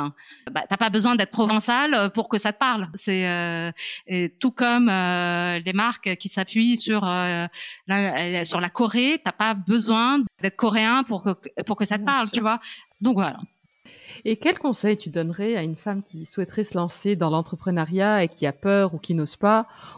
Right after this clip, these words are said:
Speaker 2: ou peut-être un conseil que tu aurais aimé qu'on te donne à toi au moment où tu, où tu as voulu te lancer ?
Speaker 1: Bah, il y en a beaucoup. Je dirais, euh, alors, c'est de commencer petit et d'aller vite. D'aller vite, c'est très important,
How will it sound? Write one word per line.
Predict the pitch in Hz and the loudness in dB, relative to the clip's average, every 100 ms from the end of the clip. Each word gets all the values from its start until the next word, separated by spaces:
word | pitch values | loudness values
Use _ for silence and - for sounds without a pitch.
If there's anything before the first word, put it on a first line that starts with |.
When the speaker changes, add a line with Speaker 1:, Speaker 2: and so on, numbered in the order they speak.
| - | -8
Speaker 2:
ou | 170 | -2
peut-être | 233 220 - | 2 2 2
un | 180 | -2
conseil | 185 175 - 233 | 0 0 0 0
que | 202 | -2
tu | - | -4
aurais | 170 165 | -4 -2
aimé | 165 202 | -2 -2
qu'on | 208 165 | -4 -6
te | - | -4
donne | 156 170 175 156 | -2 0 0 -2
à | |
toi | 151 - 190 180 143 | -6 -4 -2 -2 -4
au | |
moment | 151 151 170 | -4 -4 -6
où | 170 | -8
tu, | - 139 131 - | -10 -12 -12 -12
où | - | -14
tu | 156 - | -14 -10
as | 156 | -10
voulu | 156 156 | -10 -14
te | - | -10
lancer ? | 151 151 - 165 - _ _ _ - | -10 -10 -10 -12 -14 _ _ _ -2
Speaker 1:
Bah, | 196 | 2
il | 208 | 4
y | 208 | 4
en | 220 | 2
a | 202 | 2
beaucoup. | 180 294 196 233 285 370 | 2 0 2 4 4 2
Je | - 285 247 | 0 0 0
dirais, | 202 196 180 208 220 233 | 0 0 2 2 2 2
euh, | 196 151 | 2 0
alors, | 156 165 | -2 -6
c'est | - | -6
de | 185 | -4
commencer | 196 208 196 - | 0 0 0 -2
petit | 214 220 - 240 240 | -2 -2 0 0 2
et | |
d'aller | 185 180 175 | 2 0 0
vite. | 170 220 381 - 151 151 - _ _ _ _ _ _ - - | 2 2 0 -2 -6 -6 -16 _ _ _ _ _ _ -20 -4
D'aller | 220 220 | 0 2
vite, | 202 180 262 | 2 0 -2
c'est | - 165 | -6 -6
très | 208 202 | -2 0
important, | 202 190 - 185 311 | 0 -2 -2 -2 -4